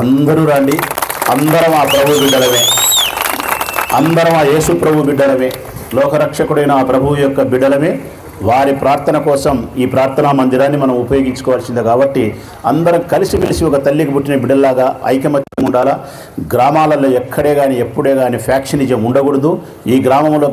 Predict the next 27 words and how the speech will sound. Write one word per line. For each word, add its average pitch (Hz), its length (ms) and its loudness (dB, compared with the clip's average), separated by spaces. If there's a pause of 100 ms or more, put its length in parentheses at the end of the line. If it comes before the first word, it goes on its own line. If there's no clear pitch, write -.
గతంలో 143 360 0
ఫ్యాక్షనిజం 135 540 0
ఉండి 123 160 0 (200)
హత్యలు 135 360 0
జరిగినాయి. 135 340 2 (540)
నా 131 80 4 (120)
హయాంలో 151 400 2
అటువంటి 139 260 0
హత్యలు 139 320 -2
ఈ - 100 2
ఊర్లో 131 180 2 (100)
జరగకూడదు. 139 500 0 (340)
ఒక - 80 -6 (120)
చిన్న 156 160 0 (140)
గొడవ 139 200 2 (100)
జరగకూడదు. 135 500 0 (440)
ఒక 117 60 0 (140)
చిన్న 160 160 0 (140)
రక్తపు 151 440 0 (720)
మరక 147 340 2
కూడా 165 240 2
ఎక్కడే 147 320 0
కానీ 135 220 2 (280)
ఈ - 20 0 (100)
భూమాతను 139 460 0 (260)
అంటకూడదు. 135 480 0 (520)
ఊరంతా 151 340 2